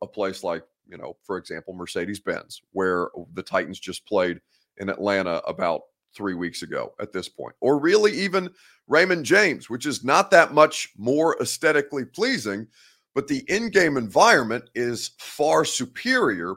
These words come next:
based on the way that they handle the production of things. They have a high standard for the entertainment value. It's really, really well done, even for a preseason game.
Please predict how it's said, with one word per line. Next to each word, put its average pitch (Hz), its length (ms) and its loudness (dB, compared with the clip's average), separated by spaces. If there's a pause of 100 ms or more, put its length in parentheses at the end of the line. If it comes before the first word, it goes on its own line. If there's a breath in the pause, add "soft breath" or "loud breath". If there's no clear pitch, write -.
based 127 300 -2
on 127 140 -2
the 117 60 -4
way 104 280 2
that 104 160 -4
they 98 100 -4
handle 101 220 -6
the 107 80 -12
production 160 440 0
of 156 120 -6
things. 156 340 -4 (360)
They 110 100 -4
have 113 160 2
a 87 160 -6
high 123 220 0
standard 120 440 -2
for - 60 -18
the 95 100 -6
entertainment 147 540 -2
value. 156 380 2 (260)
It's - 200 -10
really, 240 360 2
really 170 260 2
well 165 220 4
done, 165 260 2 (180)
even 208 300 -6
for 107 220 -2
a 95 40 -6
preseason 87 640 -10
game. 80 120 -14